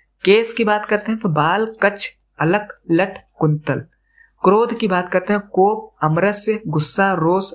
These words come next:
आक्रोश, प्रकोप, तैस, क्षोभ। ये सब आएगा तो कर लेंगे आप, ध्यान में रहेगा,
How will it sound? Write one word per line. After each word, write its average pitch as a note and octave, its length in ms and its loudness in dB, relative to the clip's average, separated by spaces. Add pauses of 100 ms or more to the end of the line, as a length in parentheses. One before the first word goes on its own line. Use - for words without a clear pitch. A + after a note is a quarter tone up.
आक्रोश, E3 520 0
प्रकोप, E3+ 600 -2 (120)
तैस, D#3 560 -2 (840)
क्षोभ। D3 500 0 (1160)
ये E3+ 120 4
सब F3+ 160 0
आएगा D#3+ 280 0
तो A3+ 100 -2
कर A3+ 160 2
लेंगे C#3+ 360 0
आप, C#3 140 -2
ध्यान D#3 280 0
में F#3+ 120 0
रहेगा, F#3 340 -2